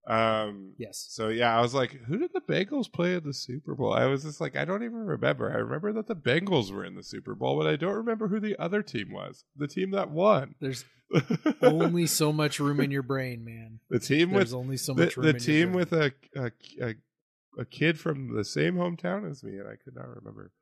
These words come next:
Speaker 1: Um,
Speaker 2: Yeah.
Speaker 1: yeah, eh, whatever. Um, you know, there's only so much room in your brain, so maybe I'll get back to it next year when I don't have a wedding, and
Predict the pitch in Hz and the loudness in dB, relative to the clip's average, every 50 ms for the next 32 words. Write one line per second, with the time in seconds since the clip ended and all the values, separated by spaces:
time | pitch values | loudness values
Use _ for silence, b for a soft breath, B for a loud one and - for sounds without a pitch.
0 | _ _ _ _ _ _ _ - 123 120 120 123 127 123 123 120 117 110 104 101 | _ _ _ _ _ _ _ -4 0 2 4 4 6 4 4 2 0 -4 -8 -12
1 | 92 - 359 359 330 269 208 151 - _ - 123 123 120 110 104 95 107 - - | -8 -4 -2 0 0 0 0 -2 -6 _ -6 -4 -2 -2 -4 -4 -8 -12 -12 -10
2 | 139 143 139 127 - _ - 127 127 113 107 104 98 - _ _ _ _ _ _ | -10 -10 -10 -12 -16 _ -10 -8 -8 -6 -8 -10 -12 -16 _ _ _ _ _ _
3 | _ _ - 135 139 139 143 143 143 143 143 139 139 - - 139 139 135 131 123 | _ _ -6 0 2 4 6 6 6 4 2 -2 -6 -8 -4 -2 0 0 0 0
4 | 131 127 127 160 165 170 160 - - 160 147 143 - - 127 123 120 117 113 110 | 0 -2 -2 -2 -2 -2 -4 -4 -6 -4 -6 -6 -4 -4 -4 -2 -2 -2 -2 -2
5 | 101 98 98 98 98 98 98 95 98 - 123 113 113 131 139 143 147 143 139 127 | -2 -2 -2 0 0 -2 -4 -6 -6 -4 -4 0 2 2 2 4 4 4 4 4
6 | - 127 131 127 - - 110 107 110 - - - 120 110 107 101 98 95 - _ | 4 2 2 2 2 2 4 4 4 2 0 0 2 2 4 2 2 0 -4 _
7 | - 113 107 104 101 - - - - 101 95 95 92 90 87 82 _ _ _ _ | -12 -8 -8 -8 -8 -8 -12 -12 -6 -6 -4 -4 -4 -6 -10 -14 _ _ _ _
8 | _ _ _ _ _ _ - 113 107 107 104 101 - 107 107 113 104 101 98 95 | _ _ _ _ _ _ -6 -2 0 2 2 2 2 0 0 0 0 -2 -2 -2
9 | 87 - - 92 92 85 - - - - 113 117 117 107 101 117 | -6 -8 -8 -10 -8 -10 -10 -12 -14 -18 -16 -14 -12 -12 -12 -12